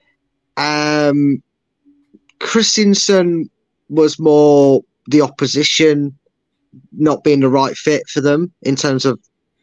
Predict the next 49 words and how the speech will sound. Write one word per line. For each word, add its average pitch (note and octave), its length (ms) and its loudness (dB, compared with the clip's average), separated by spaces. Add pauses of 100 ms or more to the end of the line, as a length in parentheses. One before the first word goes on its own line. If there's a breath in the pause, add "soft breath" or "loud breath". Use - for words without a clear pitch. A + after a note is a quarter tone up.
(140)
Luke C3+ 260 0
Thomas C3+ 380 -2
seemed B2+ 300 -2
a - 40 -6
better - 240 -8
fit, D3 360 -4 (520 soft breath)
but A2 120 -4
they D3+ 80 0
both C#3 280 -2
deserve B2 400 -2
a A2+ 60 -12
four. A2+ 500 0 (460)
Christensen A3 480 0
got F3+ 160 0
caught E3+ 320 2
out D3 240 -2
because C#3+ 260 -4
of B2+ 120 -10
the C3+ 140 2
aggression B2+ 480 -4
of A#2 80 -8
Man B2 200 -2
City C3 320 -8
being B2+ 120 -2
able A#2+ 120 -2
to - 140 -14
pass - 280 -8
around, B2 460 -4 (520 soft breath)
and C3 480 -4
just, - 280 -8 (260)
I'm B2+ 140 -8
sorry, C#3 280 0
Castagna C3+ 640 -4
has A2+ 120 -4
just - 180 -6
not A#2+ 140 -4
impressed A2 420 -8
me A2 120 -4
at - 160 -8
all A#2+ 180 0
much A2 300 -4
this A#2+ 140 -8
season, A#2+ 440 -6
so B2 240 -2 (300 soft breath)
four C#3 340 0
for B2+ 120 -10
both C3+ 360 -2
of B2 60 -12
them. A#2+ 200 -4